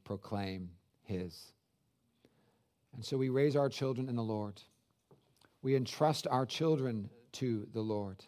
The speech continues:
Sometimes there is cause for tough and difficult decisions in parenting. It is not an easy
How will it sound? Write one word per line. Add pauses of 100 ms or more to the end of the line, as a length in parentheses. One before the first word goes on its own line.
(580)
Sometimes
there
is
cause
for (100)
tough (300)
and
difficult
decisions
in
parenting.
It
is
not
an
easy